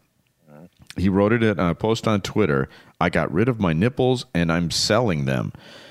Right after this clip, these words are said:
And I guess there's been a backlash online. People call him, uh, disgusting. And, and if you see the picture, and,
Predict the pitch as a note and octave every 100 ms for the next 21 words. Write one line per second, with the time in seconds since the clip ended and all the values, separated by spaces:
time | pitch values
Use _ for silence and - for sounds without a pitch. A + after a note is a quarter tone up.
0 | - - G#2+ G2 G2+ C3+ B2+ G2 F#2+ F2+
1 | C#2+ F2+ A2+ - F2 D#2+ - E2 D#2 F2
2 | F#2 D2+ E2+ F2 D#2 E2+ D#2+ D#2+ D#2 D2+
3 | C2+ B1 A#1 - - F2 E2 - E2 E2
4 | E2+ E2+ - - - - - G#2 G#2 G2+
5 | - G3 D#3 - A#2 - - - D2